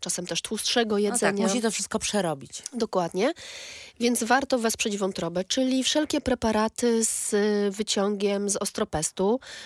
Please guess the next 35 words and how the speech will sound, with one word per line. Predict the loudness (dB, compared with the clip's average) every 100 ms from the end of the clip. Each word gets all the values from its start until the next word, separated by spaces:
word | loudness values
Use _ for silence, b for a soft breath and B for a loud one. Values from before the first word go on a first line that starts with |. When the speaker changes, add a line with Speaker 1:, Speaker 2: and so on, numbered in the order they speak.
| -4
Speaker 1:
czyli | -2 0 0
z | 0
limaryną, | 0 2 2 2 2 2 0
cynaryną, | 0 0 0 0 2 2 2 0 B B B B
czyli | -8 -4 -4
to | -2
są, | -2 -2 -2 -4
mm, | -4 -2
w | -2
aptece | 0 0 0 0
wystarczy, | 0 -2 -4 -4
że | -2
zapytamy, | -2 -4 -4 -4 -2 -2 -4 -8 _ -6
<clears throat> | -2 0
Speaker 2:
Ale | 4
Speaker 1:
dostaniemy. | 4 2 0 -2 -2 -4
Speaker 2:
d-, | -6 -10 -10 -6
to | -4
dzisiaj | -2 -2 -2 0 0 0
je | 0 0
przyjąć, | -2 -4 -2 -2 -2
czy, | 2
Speaker 1:
Tak, | 4 4 2
Speaker 2:
czy | -2
Speaker 1:
i | 2
to | 4 2
w, | 0 0 0 2
można | 2 2 4 0
w |
takich | 0 -2 0
dawkach | 2 0 2 2 2 -2
po | -2
sześćset | 0 0 -2 -2
pięćdziesiąt | -2 0 0 -2 0
miligramów, | 0 2 2 2 2 0 -2 -10